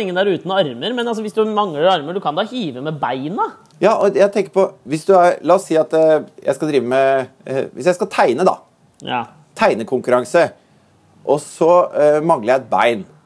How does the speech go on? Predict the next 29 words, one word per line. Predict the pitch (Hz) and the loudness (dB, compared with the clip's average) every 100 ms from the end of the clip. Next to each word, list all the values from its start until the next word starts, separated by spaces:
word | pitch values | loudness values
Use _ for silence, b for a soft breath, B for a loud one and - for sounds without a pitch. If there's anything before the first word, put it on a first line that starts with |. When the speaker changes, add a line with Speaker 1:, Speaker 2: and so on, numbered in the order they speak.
| _ _ | _ _
Speaker 2:
Det | - | 0
er | - | 2
ikke | 202 | 2
noe | 170 | 4
sånn | 208 175 | 4 4
Speaker 1:
<laughs> | 202 | 2
Speaker 2:
veldig | 135 101 139 123 | 0 -2 0 2
drawback | 110 127 143 - - _ _ _ _ | 4 4 2 -6 -20 _ _ _ _
for | - 147 | -2 -2
tegninga | 147 151 98 101 147 | 2 0 0 -2 -2
mi. | 247 - _ - | -2 -4 _ -2
Speaker 1:
Nei, | 180 285 | 0 2
det | 294 | 0
er | 302 | -2
sant. | 233 302 349 | -2 -2 -2
Jeg | 240 | -4
har | - | -4
tenkt | 214 262 | -6 -4
ofte | - - - | -8 -6 -6
på | 151 269 | -2 0
det | 175 | 0
når | 208 | -2
det | 240 | -4
kommer | 196 220 | -4 -4
til | |
sånn | 233 | -6
Paralympics | - 240 240 143 127 - 147 180 | -4 -2 -2 -4 -6 -6 -6 -2
og | 208 | -2
sånn. | 370 | 0